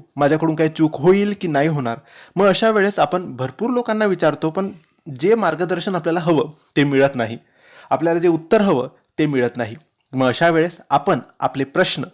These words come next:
स्वामींना विचारायचे आणि मग स्वामी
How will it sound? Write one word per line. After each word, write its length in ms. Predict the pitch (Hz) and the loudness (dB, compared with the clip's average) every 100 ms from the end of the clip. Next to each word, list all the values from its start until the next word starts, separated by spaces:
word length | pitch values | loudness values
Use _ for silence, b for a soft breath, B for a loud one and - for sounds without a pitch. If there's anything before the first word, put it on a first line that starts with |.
| b b - | b b -14
स्वामींना 580 | - 147 120 120 120 | -6 -2 -2 -2 0
विचारायचे 500 | 175 180 160 151 147 - _ _ _ B B | 0 0 0 -2 -2 -10 _ _ _ B B
आणि 120 | 180 | 2
मग 200 | 214 226 _ | 2 0 _
स्वामी 460 | - - 190 226 | -10 0 2 2